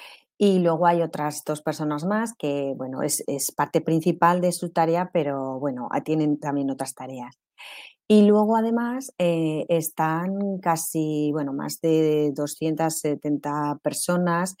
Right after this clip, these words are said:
que son publicadores, em, distribuidas a lo largo de toda la estructura del Gobierno de Aragón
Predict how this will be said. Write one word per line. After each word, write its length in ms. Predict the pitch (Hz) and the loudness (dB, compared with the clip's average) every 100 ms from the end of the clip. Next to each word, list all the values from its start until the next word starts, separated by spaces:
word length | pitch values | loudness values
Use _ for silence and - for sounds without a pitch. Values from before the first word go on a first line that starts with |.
| - - - | -18 -20 -6
que 100 | - | -4
son 260 | 170 160 160 | 0 0 2
publicadores, 1160 | 170 160 160 160 151 165 202 196 190 202 196 - | 0 0 -2 0 2 4 4 4 2 2 -2 -4
em, 500 | 160 156 151 151 147 | -2 0 -2 -2 -2
distribuidas 600 | 170 165 - 165 170 190 | 0 -2 0 2 4 4
a 60 | 190 | 4
lo 80 | 180 | 2
largo 240 | 180 185 | 2 4
de 100 | 190 | 2
toda 520 | 190 190 175 185 185 | 4 2 4 4 4
la 100 | 185 | 2
estructura 800 | 185 - 185 180 214 208 190 247 | 2 0 -4 0 2 2 2 0
del 420 | 233 165 160 156 156 | -4 -2 0 -2 -4
Gobierno 300 | 160 160 160 | -2 -2 -2
de 60 | |
Aragón 460 | 156 165 202 220 233 | -2 0 0 -2 -6